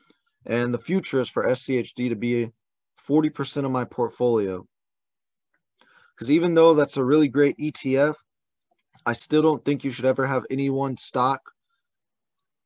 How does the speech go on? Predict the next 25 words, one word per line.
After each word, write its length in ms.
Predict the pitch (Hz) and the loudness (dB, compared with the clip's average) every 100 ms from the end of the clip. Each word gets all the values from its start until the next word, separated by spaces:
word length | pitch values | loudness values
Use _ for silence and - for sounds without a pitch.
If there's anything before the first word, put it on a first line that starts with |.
| _ | _
in 460 | 135 135 123 113 107 - _ _ _ - | -2 0 0 -2 -6 -12 _ _ _ -6
fifty 260 | 139 131 | -4 -4
percent 340 | - 131 - 131 | -8 -8 -4 -4
of 80 | 117 | -4
your 100 | 113 | -6
portfolio. 720 | - 107 - 139 117 95 - _ _ _ _ _ _ _ _ _ _ _ _ - | -6 -6 0 0 0 -4 -8 _ _ _ _ _ _ _ _ _ _ _ _ -10
But 120 | 123 | -4
now 180 | 135 156 | 0 0
let's 220 | 151 - | 0 0
go 160 | 170 | 2
over 120 | 160 156 | 2 0
to 120 | 143 | -2
my 140 | 135 | -2
activity 720 | 113 123 - - 156 160 160 160 _ _ _ _ _ _ _ _ _ _ _ _ | -2 -4 -4 -2 0 2 0 -4 _ _ _ _ _ _ _ _ _ _ _ _
for 120 | 127 | -6
the 100 | 120 | -2
last 280 | 123 117 - | -2 -2 -2
week. 380 | 147 170 - _ _ _ - _ - | -2 -2 -6 _ _ _ -20 _ -8
On 180 | 123 101 | -8 -4
June 240 | 147 151 | -4 -2
thirteenth, 580 | 147 139 - 147 156 143 | 0 0 0 -4 -4 -2
I 80 | 113 | -2
received 380 | 117 - 131 | -2 -2 -4
a 40 | 113 | -4
dividend 640 | 98 131 131 135 135 131 | -2 -2 -2 -4 -6 -8